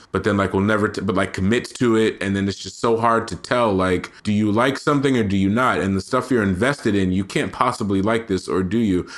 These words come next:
It's a very, it, it, it's an interesting movie. It got panned by a lot of people 'cause I don't think they understood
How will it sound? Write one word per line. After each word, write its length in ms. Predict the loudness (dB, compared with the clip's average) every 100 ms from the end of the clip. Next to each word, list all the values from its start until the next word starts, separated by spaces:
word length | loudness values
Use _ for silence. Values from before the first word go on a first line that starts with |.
| -6
It's 160 | -6 -2
a 40 |
very, 280 | 0 2 2
it, 240 | 0 -4 -4
it, 320 | -2 -2 0
it's 180 | -4 -2
an 120 | 0
interesting 480 | 2 0 0 0 0
movie. 240 | 2 0
It 60 | 0
got 260 | -2 -4
panned 280 | -4 -2 0
by 120 | 0
a 80 | 2
lot 180 | 0 0
of 80 | -2
people 340 | -2 -2 -2
'cause 160 | -2 -2
I 60 |
don't 180 | 0 -2
think 160 | -2 -2
they 120 | -2
understood 600 | -2 -4 -4 -2 0 -2